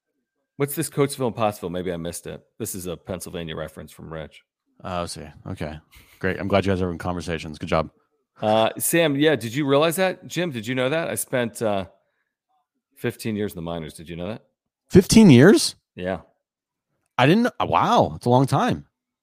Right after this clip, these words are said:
Speaker 1: Rich, you're from Kutztown?
Speaker 2: Nice.
Speaker 1: Shout out, Kutztown.
Speaker 2: Shout out, Kutztown. Let's get this to David here. What up,
Speaker 1: Yeah,
Speaker 2: David?
Speaker 1: shout out, new subscriber.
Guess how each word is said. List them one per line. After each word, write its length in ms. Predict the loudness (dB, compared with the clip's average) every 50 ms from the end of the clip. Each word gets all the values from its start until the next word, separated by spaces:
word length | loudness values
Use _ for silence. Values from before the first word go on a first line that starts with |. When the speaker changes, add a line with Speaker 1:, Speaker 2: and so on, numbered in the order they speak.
| -20 -20 _ _ _ -2
Speaker 1:
Rich, 180 | 0 0 0 0
you're 60 | -4 -4
from 140 | -4 -4 -2
Kutztown? 480 | 0 -2 -2 -2 -4 -6 -6 -8 -10 _ _ _ _ _ _ _ _ _ _ _ _ _ _ _ _ _ _ _ _ _ _ _ _ -14
Speaker 2:
Nice. 500 | -10 -8 -4 -4 -4 -4 -6 -8 -16 -18 _ _
Speaker 1:
Shout 240 | -10 -6 -4 -2 -2
out, 280 | -2 -4 -6 -12 _ _
Kutztown. 380 | -18 -16 -14 -12 -12 -12 -8
Speaker 2:
Shout 180 | -2 0 2 2
out, 100 | 2 0
Kutztown. 420 | -2 -4 -4 -4 -6 -8 -8 -10 _ _ _
Let's 100 | -14 -6
get 120 | -6 -2 -2
this 140 | -2 -4 -4
to 140 | -6 -10 -6
David 300 | -2 -2 -2 0 0 -2
here. 260 | -2 -4 -6 -8 -10 _ -10
What 160 | -6 -4 -4
up, 60 | -2 0
Speaker 1:
Yeah, 100 | 0 0
Speaker 2:
David? 180 | 2 2 2
Speaker 1:
shout 180 | 4 4 4 4
out, 120 | 2 -2 -2
new 100 | -4 -4
subscriber. 600 | -4 -8 -12 -8 -6 -4 -4 -4 -6 -10 -16